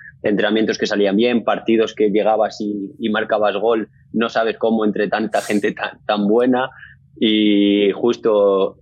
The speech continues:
nos volvimos para, para Salamanca y, y al poco tiempo hay una invitación a, al torneo, al Mundial de,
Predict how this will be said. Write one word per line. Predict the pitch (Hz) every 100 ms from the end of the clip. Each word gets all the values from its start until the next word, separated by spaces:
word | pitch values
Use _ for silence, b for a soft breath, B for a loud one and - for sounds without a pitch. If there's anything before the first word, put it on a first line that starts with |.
| -
nos | 101 95
volvimos | 98 98 107 110 110
para, | 107 107 104 101 101 104 104 - -
para | 107 110
Salamanca | 113 117 131 - 147 - - _ -
y, | 110 104 104 98 95 90 87 - _
y | 101
al | 98 95 95
poco | 113 107 113
tiempo | 104 123 135 131 117
hay | 107 110
una | 110 113
invitación | 110 107 104 101 110 113
a, | 104 98 92 92 -
al | 90 90 85
torneo, | 95 92 95 92 - _ _
al | 95 90 87 92
Mundial | 92 92 92 98 101 101
de, | 101 98 98 98 92